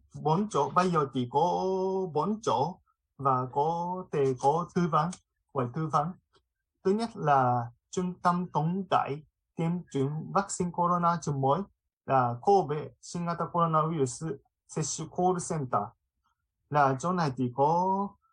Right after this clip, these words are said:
giới thiệu cơ sở y tế thành phố, thành phố có khả năng thực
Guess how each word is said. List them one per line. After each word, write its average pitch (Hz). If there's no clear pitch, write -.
giới 143
thiệu 147
cơ 170
sở 139
y 165
tế 147
thành 131
phố, 180
thành 135
phố 160
có 175
khả 120
năng 151
thực 135